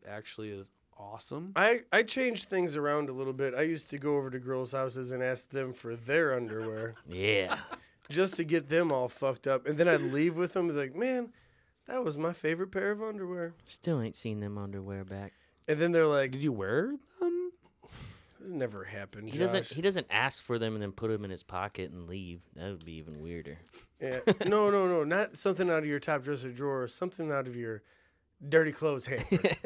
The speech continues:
Speaker 3: <laughs>
Speaker 2: Can I get one of those, please?
Speaker 1: Aren't there, like, some s-, serial killer stories about shit like that?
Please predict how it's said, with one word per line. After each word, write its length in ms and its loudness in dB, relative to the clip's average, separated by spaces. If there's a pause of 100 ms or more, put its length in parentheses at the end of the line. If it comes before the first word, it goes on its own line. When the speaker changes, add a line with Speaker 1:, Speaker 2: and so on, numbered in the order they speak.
(100)
Speaker 3:
<laughs> 340 -12
Speaker 2:
Can 160 2
I 80 8
get 180 6
one 140 6
of 80 2
those, 300 4
please? 440 0 (200)
Speaker 1:
Aren't 140 -6
there, 100 0
like, 180 0
some 220 -10 (320)
s-, 120 -4 (220)
serial 360 2
killer 340 -4
stories 420 -2
about 340 -2
shit 200 -8
like 180 -6
that? 220 -2